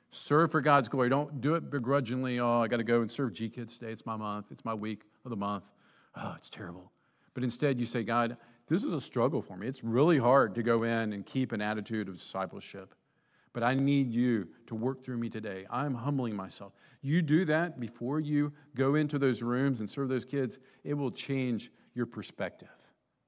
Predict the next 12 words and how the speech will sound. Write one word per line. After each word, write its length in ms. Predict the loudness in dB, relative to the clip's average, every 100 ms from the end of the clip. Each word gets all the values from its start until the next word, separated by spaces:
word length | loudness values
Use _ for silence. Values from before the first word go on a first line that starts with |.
| _ _ -6
It 60 |
will 120 | -2
help 260 | 0 0 0
you 120 | -2
see 440 | -2 0 2 0 -4 -16 -10
that 160 | -8
you're 360 | 0 4 4 2 -6 -18
helping 600 | 0 0 2 2 0 -2 -8 -8
in 180 | -2 2
their 160 | 2
discipleship 680 | 2 0 -2 -2 -6 -8 -10
to 80 | -10